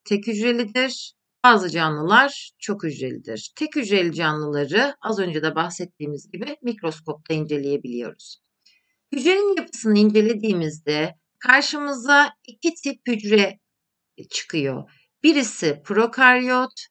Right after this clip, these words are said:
diğeri ökaryot. Prokaryot hücrelerin ilkel, ökaryot hücrelerinde ne olduğunu söylüyoruz?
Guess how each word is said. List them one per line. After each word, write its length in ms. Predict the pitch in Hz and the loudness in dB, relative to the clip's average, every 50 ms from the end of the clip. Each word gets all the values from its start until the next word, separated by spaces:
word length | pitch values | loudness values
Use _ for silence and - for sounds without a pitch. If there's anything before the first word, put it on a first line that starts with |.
| _ _ _ _ | _ _ _ _
diğeri 600 | - 214 220 208 180 160 147 139 156 170 175 - - | -2 2 4 6 4 4 4 2 2 0 0 -2 -6
ökaryot. 720 | - 170 170 - - 160 143 139 143 143 123 131 - - - _ _ _ _ _ _ _ _ _ | -8 -8 -8 -4 -2 0 0 0 0 -2 -4 -6 -10 -16 -20 _ _ _ _ _ _ _ _ _
Prokaryot 680 | 320 320 359 359 349 311 269 240 220 214 190 180 - - | -2 0 0 2 6 6 8 8 8 4 2 0 -4 -8
hücrelerin 560 | 190 160 156 180 170 160 151 143 143 147 143 - | -8 -4 -2 -2 0 0 0 0 -2 -4 -6 -4
ilkel, 640 | - 202 214 214 208 - - 269 247 240 247 247 240 - _ _ _ _ _ | 2 2 2 2 0 -4 2 4 6 6 4 2 -2 -10 _ _ _ _ _
ökaryot 640 | - 269 311 - - 269 220 202 180 175 170 175 - | -2 -2 -2 4 6 6 6 6 6 0 -2 -4 -6
hücrelerinde 1040 | 196 165 139 156 175 160 156 156 143 151 156 156 156 156 156 208 226 254 285 294 285 - _ _ _ _ | -8 -6 -2 -2 0 2 2 2 0 0 -2 -2 -4 0 2 4 6 6 4 2 0 -8 _ _ _ _
ne 220 | 220 240 269 269 254 | 0 4 6 6 6
olduğunu 420 | 220 196 175 156 170 165 165 165 | 6 4 2 -2 -4 -4 -4 -6
söylüyoruz? 920 | 165 - - 185 170 170 165 156 160 165 175 185 185 269 294 285 - - | -8 -8 -4 -2 -2 0 0 2 2 2 0 0 -2 -2 -4 -4 -8 -14